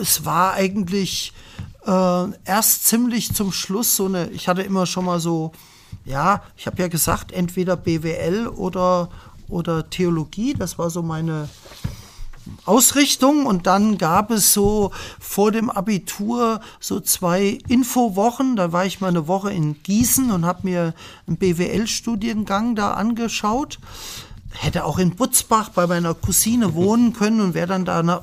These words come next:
zur Vorlesung gependelt oder so. Äh, und bin danach hier ins Priesterseminar, weil ich da einen Bekannten hatte. Und aus meiner Pfarrei war auch schon jemand dort. Und, äh,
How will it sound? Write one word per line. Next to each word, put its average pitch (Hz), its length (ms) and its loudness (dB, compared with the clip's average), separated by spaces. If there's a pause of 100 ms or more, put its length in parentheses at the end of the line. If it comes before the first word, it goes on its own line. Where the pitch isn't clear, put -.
zur 170 180 0
Vorlesung 214 540 2
gependelt 202 560 0
oder 185 200 0
so. 196 280 -2 (420)
Äh, 190 260 6
und - 420 -2
bin 208 180 4
danach 190 720 0 (340)
hier 220 220 0
ins 214 200 2
Priesterseminar, 233 1000 2
weil 196 160 2
ich 180 120 -4
da 190 140 2
einen 202 140 0
Bekannten 220 560 -2
hatte. 220 320 -2 (600)
Und 208 160 0
aus 170 220 0
meiner 180 300 2
Pfarrei 175 500 0
war 175 200 0
auch 208 120 -2
schon 214 260 0
jemand 208 440 0
dort. 208 260 0 (520)
Und, 214 340 4 (400)
äh, - 140 -4